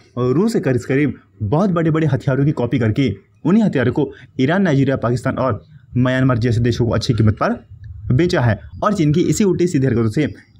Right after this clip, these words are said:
जो रूसी कंपनी है, उसको बहुत ज़्यादा घाटा होता है। और इन्हीं सबसे परेशान होकर जो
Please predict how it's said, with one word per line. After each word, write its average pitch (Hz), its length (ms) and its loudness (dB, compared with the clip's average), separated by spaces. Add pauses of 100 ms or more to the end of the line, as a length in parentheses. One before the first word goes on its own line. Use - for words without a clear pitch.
(180)
जो 156 160 0
रूसी 165 240 0
कंपनी 123 260 2
है, 143 60 4
उसको 120 240 -2
बहुत 120 180 2
ज़्यादा 113 200 0
घाटा 117 420 0 (440)
होता 180 180 0
है। 110 260 -2 (200)
और 151 140 0
इन्हीं 220 240 2
सबसे 185 200 -2
परेशान 147 360 -2
होकर 127 180 0
जो 139 360 -4